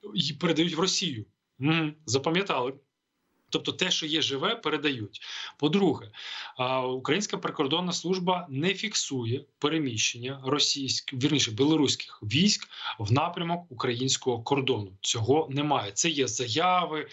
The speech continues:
а, Мозир, Гомель, а, в напрямку Київської області, Чернігівської області, але фактичного переміщення українські прикордонники кажуть: «Не знаю, може, ми погано бачимо, можливо, у нас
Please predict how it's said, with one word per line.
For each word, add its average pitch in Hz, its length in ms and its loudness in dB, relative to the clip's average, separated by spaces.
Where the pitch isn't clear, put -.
а, 123 200 -2
Мозир, 156 1000 2
Гомель, 151 920 2
а, 135 120 2
в 120 100 -6
напрямку 147 480 -2
Київської 143 640 0
області, 131 380 2
Чернігівської 147 720 0
області, 202 300 2
але 156 260 2
фактичного 147 640 -2
переміщення 143 640 0
українські 151 460 -2
прикордонники 151 500 -2
кажуть: 135 240 0
«Не 147 100 2
знаю, 147 180 2
може, 175 240 2
ми 180 140 2
погано 160 420 0
бачимо, 113 500 -4
можливо, 160 340 0
у - 20 2
нас 160 220 0